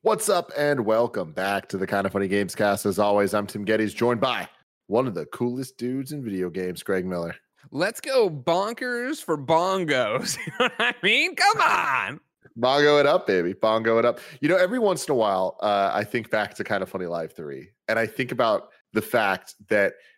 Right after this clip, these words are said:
Speaker 1: there was a song made about Nick bongoing Kevin's bare belly.
Speaker 2: Yeah.
Speaker 1: And that we had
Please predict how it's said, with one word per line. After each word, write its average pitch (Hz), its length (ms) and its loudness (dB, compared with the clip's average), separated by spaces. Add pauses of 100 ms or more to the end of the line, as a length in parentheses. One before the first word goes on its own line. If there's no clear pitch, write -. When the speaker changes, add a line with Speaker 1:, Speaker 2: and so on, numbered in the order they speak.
Speaker 1:
there 117 120 4
was 110 140 2
a 110 60 -4
song 135 560 0
made 113 420 2
about 101 320 -2
Nick 110 440 -2
bongoing 104 580 0
Kevin's 98 380 -2
bare 92 480 0
belly. 85 420 -2 (240)
Speaker 2:
Yeah. 95 200 -12 (100)
Speaker 1:
And 113 160 0
that 110 320 2
we 110 140 0
had 104 540 0